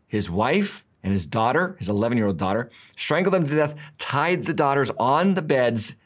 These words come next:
doused them with gas, set them on fire. The men confessed to every single charge. It was undeniable proof. The police were at the door when this was happening. They knew, they caught them red-handed doing it,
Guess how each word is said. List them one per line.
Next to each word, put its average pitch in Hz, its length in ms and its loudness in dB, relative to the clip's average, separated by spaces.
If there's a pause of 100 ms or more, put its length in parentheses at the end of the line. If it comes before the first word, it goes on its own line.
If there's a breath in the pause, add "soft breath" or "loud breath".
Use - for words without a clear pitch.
(140)
doused 156 320 2
them 220 120 2
with 214 200 0
gas, 117 420 0 (140 soft breath)
set 160 320 0
them 151 140 2
on 135 220 0
fire. 104 440 0 (240 loud breath)
The 113 120 0
men 123 240 2
confessed 170 800 -2 (600)
to - 160 -2
every 104 200 0
single 101 300 0
charge. 147 420 0
It 95 60 0
was 90 160 -4 (100)
undeniable 117 920 0
proof. 170 320 -2
The 104 80 -4
police 170 340 -4
were 135 120 2
at 113 180 0
the 107 80 -2
door 139 580 0 (540 loud breath)
when 127 240 2
this 127 180 0
was 113 120 0
happening. 123 360 -2
They 120 160 2
knew, 139 320 4
they 113 120 2
caught - 360 -2
them 123 220 2
red-handed 110 500 0
doing 151 380 2
it, 135 260 -2